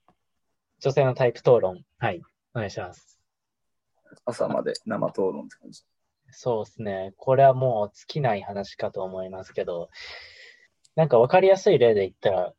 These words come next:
Speaker 1: どういうかん-、あたりから？え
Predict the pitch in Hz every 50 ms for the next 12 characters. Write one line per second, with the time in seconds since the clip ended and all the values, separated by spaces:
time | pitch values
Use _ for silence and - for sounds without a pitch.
0 | _ _ _ - 120 123 123 120 120 117 113 - 113 110 117 - _ _ - 117
1 | - - 98 90 87 - 98 90 80 78 80 _ _ _ _ - - _ _ _
2 | _ _ _ _ - - _ _ _ _ _ _ _ _ _ _ _ _ _ _
3 | - 113